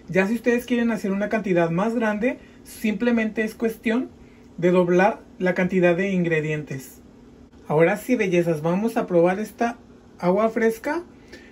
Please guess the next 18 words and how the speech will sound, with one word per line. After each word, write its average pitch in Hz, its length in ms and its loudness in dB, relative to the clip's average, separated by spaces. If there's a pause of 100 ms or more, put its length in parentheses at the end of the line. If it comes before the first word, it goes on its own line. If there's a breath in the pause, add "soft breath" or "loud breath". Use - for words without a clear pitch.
(140 loud breath)
Apaláncate, 180 760 2
Matías, 214 640 0
que 180 120 -2
de 175 100 2
esto 180 200 -2
no 214 80 0
hay 208 80 -4
todos 220 240 -2
los 208 180 -2
días. 170 600 0 (500 loud breath)
¡Salud! 180 840 2 (180)
Brindemos 180 540 6
para 202 240 0
que 185 100 0
Dios 180 140 4
nos 202 140 -4
diga 214 180 -2
dando 208 400 -2